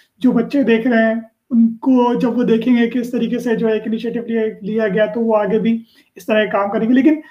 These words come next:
مسئلہ وہاں پر آ جاتا ہے کہ جہاں پر بہت کنجسٹڈ، جیسا کراچی، جگہ ہی نہیں ہے، آ، آپ کے پاس، آ، درخت لگانے کی، تو وہاں پر وہ کیا کیا جائے، وہ کون سی ریسٹرکشنز لگائی جائیں؟ جس طریقے سے جرمنی میں، آ، سر نے بتایا کہ یہاں پر جو ہے وہ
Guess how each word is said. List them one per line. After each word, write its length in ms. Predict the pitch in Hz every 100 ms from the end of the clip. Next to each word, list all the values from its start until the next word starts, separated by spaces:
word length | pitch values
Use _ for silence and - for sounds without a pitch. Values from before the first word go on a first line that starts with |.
| _ -
مسئلہ 280 | 247 269 330
وہاں 240 | 311 269
پر 100 | 339
آ 100 | 294
جاتا 220 | 262 311
ہے 60 | 339
کہ 80 | 320
جہاں 180 | 240
پر 260 | 247 294 277
بہت 420 | 262 196 240 269
کنجسٹڈ، 680 | 277 247 247 240 262 180 -
جیسا 180 | 233 240 233 -
کراچی، 400 | 214 214 - 220 - _ _ _ - 254 254 247 _
جگہ 160 | 240 233
ہی 100 | 262
نہیں 220 | 269 262
ہے، 100 | 247 247 -
آ، 340 | 247 214 208
آپ 120 | 208 208
کے 60 |
پاس، 300 | 220 220 -
آ، 280 | 240 214 208
درخت 280 | 185 220 220
لگانے 320 | 214 202 202
کی، 100 | 202 - _ _ _ _
تو 80 | 294
وہاں 340 | 254 262 349
پر 80 | 359
وہ 360 | 330 339 285 - _ - - - _
کیا 160 | 311 302 302
کیا 160 | 269
جائے، 240 | 247 247 247 240 - _ -
وہ 60 |
کون 200 | 269 302
سی 120 | 294 302
ریسٹرکشنز 560 | 240 254 262 320 294
لگائی 340 | 240 226 214 220
جائیں؟ 160 | 240
جس 100 | 233
طریقے 260 | - 262 262
سے 80 | 254
جرمنی 400 | 233 226 240 262
میں، 160 | 254
آ، 560 | 247 247 220 208 208 208
سر 180 | 240 226
نے 120 | 247
بتایا 340 | 226 220 220
کہ 120 | 220
یہاں 200 | 233 214
پر 160 | 220 247
جو 160 | 233 226
ہے 80 |
وہ 380 | 233 233 247 247